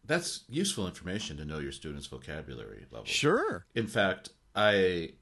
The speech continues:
Speaker 1: have, especially in my listening reading class, the one that's specifically listening and reading, I had the students go home, and part of their homework was to take that,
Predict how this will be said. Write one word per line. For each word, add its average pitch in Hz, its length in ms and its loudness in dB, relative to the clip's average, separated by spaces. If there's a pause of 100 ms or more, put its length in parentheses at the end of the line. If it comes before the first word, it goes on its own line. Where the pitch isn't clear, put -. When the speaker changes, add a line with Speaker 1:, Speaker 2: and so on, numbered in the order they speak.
(400)
Speaker 1:
have, 90 360 -2
especially 117 460 -2
in 80 60 -4
my 78 120 -4
listening 76 480 -6
reading 73 240 -6
class, - 300 -10
the 76 100 -16
one 67 280 -10
that's 65 180 -14
specifically - 680 -12
listening 67 380 -10
and 69 80 -12
reading, 69 240 -10 (1080)
I 120 80 0
had 110 180 2
the - 60 -8
students 78 380 -4
go 73 380 -4
home, 101 260 -2
and 73 100 -10
part 87 200 -4
of 71 60 -6
their 80 140 -8
homework 92 400 -4
was 67 180 -8
to - 100 -16
take - 260 -12
that, - 200 -12